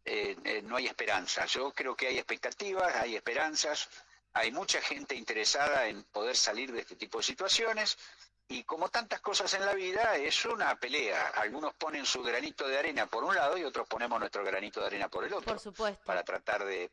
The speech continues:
Speaker 1: de re-, de resolver, de ayudar, de ver cómo se avanza en estos temas. Lo que vos estás haciendo, tratando de difundir este tipo de cuestiones, un granito de arena positivo a favor de la salud.
Speaker 2: Ujú.
Speaker 1: Bueno, eso vale, vale mucho. Por supuesto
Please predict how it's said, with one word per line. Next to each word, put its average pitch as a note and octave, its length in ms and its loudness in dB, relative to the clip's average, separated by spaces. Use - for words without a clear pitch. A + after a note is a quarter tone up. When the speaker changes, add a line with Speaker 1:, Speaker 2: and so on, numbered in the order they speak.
Speaker 1:
de F#2+ 140 -4
re-, E2+ 240 -6
de F#2 140 -8
resolver, B2 540 -2
de B2+ 100 -4
ayudar, B2+ 500 -2
de A2 100 -4
ver G#2+ 160 -4
cómo G#2+ 240 -6
se F#2+ 140 0
avanza G2 460 0
en - 120 -8
estos - 260 -8
temas. B2+ 300 -2
Lo F#2+ 100 -4
que G#2+ 100 -6
vos A#2 180 -2
estás C#3 360 0
haciendo, C3 380 -2
tratando A2+ 500 -2
de A2+ 80 0
difundir A#2 580 -6
este A2 280 -6
tipo D3+ 280 -6
de D#3+ 80 -4
cuestiones, G3+ 580 -2
un B2+ 80 -8
granito A2+ 360 -2
de B2 60 0
arena B2+ 200 -2
positivo D3 560 -2
a G#3+ 60 0
favor G2+ 280 -4
de G2 80 -4
la - 80 -2
salud. G#3 280 0
Speaker 2:
Ujú. - 180 -10
Speaker 1:
Bueno, G#3+ 260 -4
eso - 280 -2
vale, D#3+ 260 0
vale A#2 240 0
mucho. B2 360 -2
Por B2+ 160 -6
supuesto A3+ 600 -2